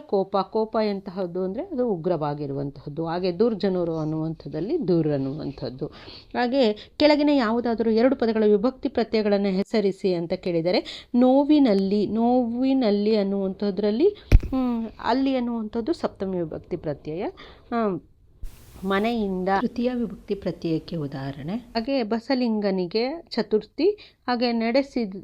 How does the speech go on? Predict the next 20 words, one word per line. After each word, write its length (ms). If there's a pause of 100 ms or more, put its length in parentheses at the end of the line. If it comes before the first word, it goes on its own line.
(160)
ಆ, 360
ನಡೆಸಿದವಳು 1200
ಅನ್ನುವಂಥದ್ದು 720
ಪ್ರಥಮ 340
ವಿಭಕ್ತಿ 420
ಪ್ರತ್ಯಯಕ್ಕೆ 1000
ಉದಾಹರಣೆ. 540
ಹಾಗೆ 720
ಮುಂದಿನದು, 720
ಹ್ಮ್, 540
ಕೆಳಗಿನ 360
ಯಾವುದಾದರೂ 560
ಎರಡು 540
ನುಡಿಗಟ್ಟುಗಳನ್ನು 840
ಸ್ವಂತ 400
ವಾಕ್ಯದಲ್ಲಿ, 800 (420)
ಆ, 40 (1120)
ಬಳಸಿರಿ 800
ಅಂತ 200
ಕೆ-, 480